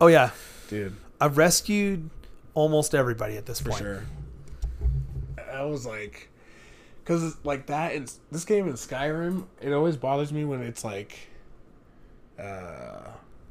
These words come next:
Speaker 2: "This is what you, this is your quest. Go."
Speaker 1: Yeah.
Speaker 2: And I'm like, "Well, where am I supposed to go first?"
Speaker 1: Just go.
Speaker 2: You know, like, uh, if Skyrim, if I ju-, if I played Skyrim the way,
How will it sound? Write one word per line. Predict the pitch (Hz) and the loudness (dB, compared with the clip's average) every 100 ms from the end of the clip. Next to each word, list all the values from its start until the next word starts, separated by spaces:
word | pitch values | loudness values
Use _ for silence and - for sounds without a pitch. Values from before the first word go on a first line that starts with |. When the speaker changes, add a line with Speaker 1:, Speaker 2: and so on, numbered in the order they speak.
| - - - - - - | -16 -14 -14 -16 -16 -4
Speaker 2:
"This | 131 139 | -4 -2
is | 147 131 | -2 0
what | 147 147 | 0 0
you, | 139 147 | -2 -2
this | 160 | -2
is | 165 | 0
your | 156 | 0
quest. | 151 143 113 - - - - - - - - - - | 0 -2 -4 -8 -12 -16 -18 -20 -20 -20 -20 -20 -4
Go." | 139 107 90 - - - - - | -2 0 -4 -14 -20 -20 -20 -10
Speaker 1:
Yeah. | 131 - | -8 -4
Speaker 2:
And | 147 | 0
I'm | 139 | 2
like, | 131 - | 2 4
"Well, | 135 | 4
where | 139 143 | 6 4
am | |
I | 135 | 4
supposed | 143 123 | 0 0
to | |
go | 127 | -2
first?" | 113 135 107 - - - - - - - - | 2 0 0 -8 -16 -20 -20 -20 -20 -20 -8
Speaker 1:
Just | - | -2
go. | 220 - - - - | 0 0 -2 -16 -8
Speaker 2:
You | 131 | -4
know, | 120 131 - - | -2 -4 -8 -10
like, | 135 123 117 | -2 -2 0
uh, | 123 117 113 113 110 104 104 - - - - - - - - - - - - - - | -4 -4 -4 -2 -2 -4 -10 -10 -12 -14 -20 -20 -20 -20 -20 -20 -20 -20 -20 -20 0
if | 135 135 - | 2 2 2
Skyrim, | 135 170 180 175 170 160 131 | 0 0 0 -2 -4 -6 -4
if | 165 | 0
I | 196 | 0
ju-, | 156 170 | 0 -2
if | 143 151 | 0 0
I | |
played | 165 190 | -2 -4
Skyrim | 180 151 156 156 160 | -4 -4 -2 -2 -4
the | 135 | -4
way, | 131 | -4